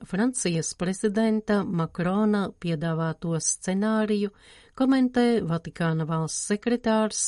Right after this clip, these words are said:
Pietro Parolins. Sarunā ar žurnālistiem kardināls atzīmē, ka intervences gadījumā īstenotos eskalācija,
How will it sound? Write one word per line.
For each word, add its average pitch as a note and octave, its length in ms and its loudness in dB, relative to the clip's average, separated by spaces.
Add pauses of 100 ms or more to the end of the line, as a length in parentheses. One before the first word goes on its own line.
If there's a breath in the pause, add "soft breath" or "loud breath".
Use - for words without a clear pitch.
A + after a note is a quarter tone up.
(120)
Pietro G3+ 760 -2
Parolins. D#3+ 800 -4 (680 soft breath)
Sarunā E3+ 520 2
ar D#3 100 -4
žurnālistiem A3 1120 0
kardināls D#3+ 760 -2
atzīmē, G3+ 680 2 (480 soft breath)
ka - 160 0
intervences E3 800 0
gadījumā A3+ 800 2
īstenotos G#3+ 1300 2
eskalācija, G3+ 1120 0